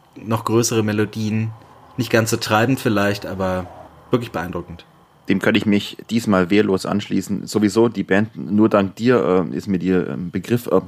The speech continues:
Speaker 2: mehr ein Begriff geworden und auch die zweite Single finde ich toll. Wenn das Album so wird, ja, hat's gute Chancen, auch in meine Liste aufgenommen zu werden.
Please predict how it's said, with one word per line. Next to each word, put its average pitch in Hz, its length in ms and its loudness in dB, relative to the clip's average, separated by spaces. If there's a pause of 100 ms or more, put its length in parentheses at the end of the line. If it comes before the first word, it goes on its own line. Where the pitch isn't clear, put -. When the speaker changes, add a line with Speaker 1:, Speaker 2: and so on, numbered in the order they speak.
(140)
Speaker 2:
mehr 101 180 4
ein 104 60 2
Begriff - 320 -6
geworden 85 360 -2
und 78 120 -6
auch - 100 -8
die 85 100 -10
zweite 82 240 0
Single 80 220 -4
finde 80 180 -6
ich - 160 -14
toll. - 280 0 (420)
Wenn 90 120 0
das - 80 0
Album 95 220 2
so 90 160 0
wird, 110 180 4
ja, 101 320 4 (400)
hat's - 220 -8
gute 117 200 -2
Chancen, - 360 -6
auch - 140 -6
in 110 100 -6
meine 110 160 2
Liste 92 380 -2
aufgenommen - 360 -10
zu - 180 -16
werden. 82 240 -8